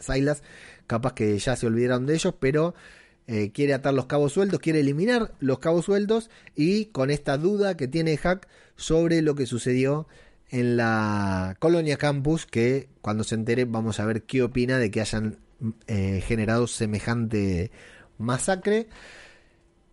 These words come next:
Y Félix y Iris ahí haciendo una alianza con Will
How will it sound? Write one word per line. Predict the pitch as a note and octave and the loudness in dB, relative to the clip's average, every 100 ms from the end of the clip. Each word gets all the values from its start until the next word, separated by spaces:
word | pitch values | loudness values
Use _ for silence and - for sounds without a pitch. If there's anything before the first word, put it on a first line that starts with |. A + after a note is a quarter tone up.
| _ _ - | _ _ -4
Y | F#3+ G#3 G3 | 0 2 0
Félix | F3+ E3+ F3+ - - - | 2 2 0 -4 -18 -6
y | D3+ D3+ | 0 2
Iris | D#3 F3 E3+ | 2 0 -2
ahí | B2 C3+ D#3+ - - | -2 -2 -4 -8 -8
haciendo | A#2 - C#3+ C#3 | -6 -2 -2 0
una | C3 | 0
alianza | B2+ C#3 C#3+ C3 A#2+ | 2 0 0 -4 -2
con | A2+ A2+ | -2 0
Will | A#2 C3 C#3 | 0 0 -2